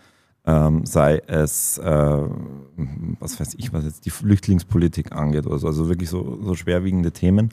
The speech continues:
Und, ähm, dass du da schon leicht Menschen, die sich nicht damit auseinandersetzen, was konsumiere ich da und das auch mal hinterfragen, manipulieren kannst.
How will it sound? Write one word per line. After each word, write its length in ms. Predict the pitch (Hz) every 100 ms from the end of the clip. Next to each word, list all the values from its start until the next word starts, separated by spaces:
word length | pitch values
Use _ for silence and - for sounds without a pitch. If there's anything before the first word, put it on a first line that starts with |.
| - - _ _
Und, 460 | - 87 87 90 - -
ähm, 420 | 82 80 80 82 - _
dass 280 | 87 - -
du 260 | 92 90 -
da 320 | 87 80 82 -
schon 380 | - - 95 120
leicht 600 | 101 80 82 113 - -
Menschen, 420 | 90 95 110 120
die 140 | 107 98
sich 260 | 95 85
nicht 460 | 104 123 165 170 -
damit 220 | 131 127
auseinandersetzen, 760 | 127 104 104 113 113 98 - 95
was 160 | 98
konsumiere 480 | - 95 90 101 127
ich 80 | 110
da 80 | 98
und 140 | 92
das 140 | 87 -
auch 80 | 87
mal 100 | 85
hinterfragen, 760 | 85 76 - 104 113 104 98
manipulieren 600 | 90 92 - 101 104 80
kannst. 320 | 69 65 -